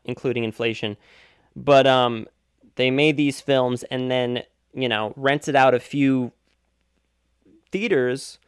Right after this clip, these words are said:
or maybe got, like, a small distribution out of it. And then it just, like, word of mouth, it just started spreading. But it wasn't these huge commercial films that, like, maybe tried to seem like it was niche.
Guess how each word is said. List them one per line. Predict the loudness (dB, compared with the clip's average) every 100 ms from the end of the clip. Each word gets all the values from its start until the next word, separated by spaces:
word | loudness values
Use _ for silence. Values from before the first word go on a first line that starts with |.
| _ _
or | -2
maybe | 0 0 0
got, | 2 2 2
like, | -4
a | -6
small | -6 -2 0 0
distribution | -4 -8 -10 -8 -6 -4 -6 -6 -12 _ _ _ _ _ _ -8
out | -6 -6
of | -4
it. | -2 -2 -6 _ _ -8
And | -4 0 0
then | 0 0 -2 -4
it | -4 -4
just, | -4 -4 -4
like, | -2 -2 -6
word | -12 -2 0 2
of | 0
mouth, | -2 -4 -6
it | -10
just | -12 -8
started | -6 -6 -6
spreading. | -12 -4 -2 -2 -4 -16 _ _ _ -2
But | 0
it | 2
wasn't | 2 2 4 2 2 -6 -14
these | -8 -8 -8
huge | -10 -6 -8
commercial | -6 -6 -4 -4 -4 -6 -4
films | -2 -2 -2 -4
that, | -2 -2
like, | -4 -8 -8 -18 _
maybe | -8 -4 -4 -6
tried | -8 -2 0 -2 -6
to | -14
seem | -10 -8 -4 -4 -2
like | -4 -2
it | -4
was | -2 -4 -6 -10
niche. | -4 -2 -2 -4 -12